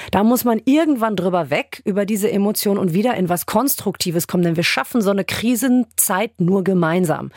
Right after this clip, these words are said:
Und deswegen sag ich gerne, diese Lust an der Empörung, die man überall wahrnimmt, wo man manchmal sogar auch bei sich selber, aber auch bei vielen anderen im eigenen Privatleben vielleicht wahrnimmt, boah, da schmeißt man sich fast ein bisschen gerne rein, ja? Also man lässt sich da sozusagen richtig reinfallen.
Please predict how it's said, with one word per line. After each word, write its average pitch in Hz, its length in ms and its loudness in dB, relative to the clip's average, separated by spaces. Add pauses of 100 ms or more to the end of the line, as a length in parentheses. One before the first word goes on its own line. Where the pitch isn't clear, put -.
(300)
Und - 80 -2
deswegen 208 340 2
sag 190 240 -2
ich - 120 -8
gerne, 214 380 0 (400)
diese 185 200 2
Lust 175 500 -2
an 175 120 0
der 160 140 0
Empörung, 147 720 -2 (160)
die 170 80 0
man 165 160 2
überall 135 400 -4
wahrnimmt, 131 540 -4 (680)
wo 202 140 2
man 254 220 2
manchmal 330 320 2
sogar 285 320 0
auch 262 140 -2
bei 285 120 -4
sich 202 180 -4
selber, 262 420 0
aber 202 200 -2
auch - 80 -6
bei 214 160 -2
vielen 262 320 -2
anderen 240 220 -2
im 208 240 0
eigenen 262 320 0
Privatleben 226 500 -2
vielleicht 208 320 -4
wahrnimmt, 202 380 -2
boah, 196 140 0
da 196 100 -4
schmeißt 269 380 -2
man 247 100 0
sich 220 120 -2
fast - 200 -4
ein 269 40 2
bisschen 240 220 0
gerne 208 240 0
rein, 175 260 -2
ja? 156 180 -2
Also 196 180 -2
man 190 120 0
lässt 214 280 0
sich 277 100 -2
da 240 100 0
sozusagen 220 300 -2
richtig 320 320 -4
reinfallen. 202 640 -6